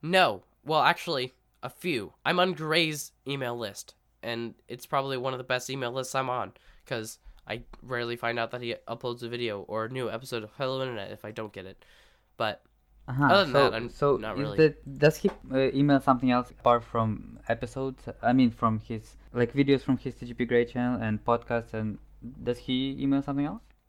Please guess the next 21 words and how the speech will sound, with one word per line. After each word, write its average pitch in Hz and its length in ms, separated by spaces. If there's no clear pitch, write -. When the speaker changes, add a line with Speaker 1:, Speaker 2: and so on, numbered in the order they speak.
Speaker 1:
Uh, 147 320
not 160 240
really. 139 420
Just, - 340
just 175 280
Cortex. 170 760
Basically 208 480
anything 202 340
that 175 120
he 156 100
uploads 135 460
to - 60
the 123 180
internet. 113 460
So 156 140
Speaker 2:
Mm-hmm. 143 80
Speaker 1:
he 156 60
had 147 160
things 139 200
like 110 160
Cortex, 147 580